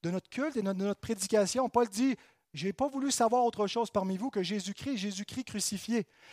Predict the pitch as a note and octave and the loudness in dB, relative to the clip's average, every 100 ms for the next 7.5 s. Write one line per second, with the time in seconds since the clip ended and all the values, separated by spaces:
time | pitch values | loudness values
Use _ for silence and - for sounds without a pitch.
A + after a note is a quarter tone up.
0 | - - A#3 G#3+ - A#3+ C#4 B3+ A#3 - | -6 2 6 8 8 8 6 8 6 6
1 | C4+ C#4 G#3+ B3 G#3+ - B3+ A#3+ F#3+ G3 | 4 4 4 2 2 4 4 4 0 -4
2 | F3 F#3 G3+ F#3+ B3 A3+ F#3+ F#3+ F3+ A3+ | -2 0 2 4 2 2 0 -2 0 0
3 | F3+ G#3 G3+ - A#3+ B3 - - A3+ A#3+ | 2 0 -2 2 2 2 0 -4 -2 0
4 | - B3 B3 G3 G3+ F#3+ A3+ A3 - - | 0 2 2 2 -2 2 2 2 -4 -12
5 | - F#3 G#3 - A#3 A3+ A3 C4 B3 G3+ | -6 0 2 2 0 -2 0 2 2 0
6 | G3+ A3 G#3+ G#3+ - A3+ C4 A3+ E3+ G3 | 4 4 4 0 0 2 2 2 0 0
7 | F#3 A3 G3+ A#3 B3+ | 2 0 -2 2 2